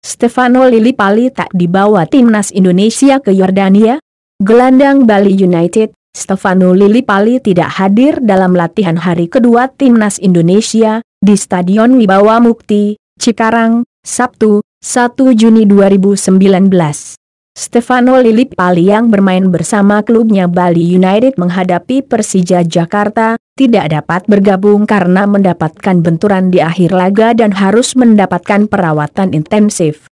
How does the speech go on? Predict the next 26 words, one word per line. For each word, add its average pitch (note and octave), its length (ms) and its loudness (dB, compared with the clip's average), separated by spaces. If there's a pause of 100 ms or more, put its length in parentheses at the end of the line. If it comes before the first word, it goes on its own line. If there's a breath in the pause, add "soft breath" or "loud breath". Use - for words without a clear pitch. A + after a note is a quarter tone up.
(320)
Pelatih A3 560 0
asal F3+ 400 -4
Skotlandia G3 800 -2
itu B3 240 -2
pun G#3 320 -2
mengatakan F#3+ 720 -2
bahwa F#3+ 400 2
dirinya A#3+ 640 2
ingin B3+ 480 4
menjaga F3+ 400 2
kebugaran G3+ 640 0
pemain, E3 480 0 (160)
agar F#3+ 400 -2
bisa A#3 400 0
dikembalikan G3 800 0
ke G#3+ 80 -2
klub F#3 240 -2
usai B3+ 480 0
melawan G#3 480 2
Yordania G#3+ 640 2
dan E3+ 240 0
Vanuatu A3+ 640 0
dengan G#3+ 320 0
kondisi A3+ 560 0
yang F#3+ 160 0
baik. D3 320 -2